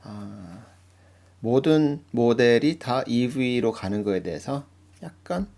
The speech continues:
음, 갸우뚱할 것 같습니다. 근데 이제, 어, 폭스와겐은 지금 퀀텀스케이프하고 또 배터리 좀 뭐 개발 요런 게 또 연계가 돼 있죠. 그쵸?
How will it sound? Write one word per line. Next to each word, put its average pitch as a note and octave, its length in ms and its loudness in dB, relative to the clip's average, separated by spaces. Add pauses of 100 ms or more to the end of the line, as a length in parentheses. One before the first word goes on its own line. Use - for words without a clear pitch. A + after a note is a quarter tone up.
(120)
음, F2+ 360 -4 (880)
갸우뚱할 D#3+ 500 -4
것 D3 120 -6
같습니다. A2+ 640 -6 (100)
근데 B2+ 220 6
이제, A2+ 240 2 (520)
어, F2 460 -4
폭스와겐은 B2+ 1300 4 (180)
지금 F#2+ 580 -2 (1200)
퀀텀스케이프하고 D3+ 1120 0
또 C#3+ 260 2 (180)
배터리 A2+ 1000 4
좀 E2+ 460 -2
뭐 D2+ 280 -8 (140)
개발 G2 460 -2 (800)
요런 G#2 220 -2
게 A#2 200 -4
또 A2+ 240 -2 (500)
연계가 A#2 340 4
돼 F2+ 160 -2
있죠. E2 200 -8
그쵸? D#3+ 280 -8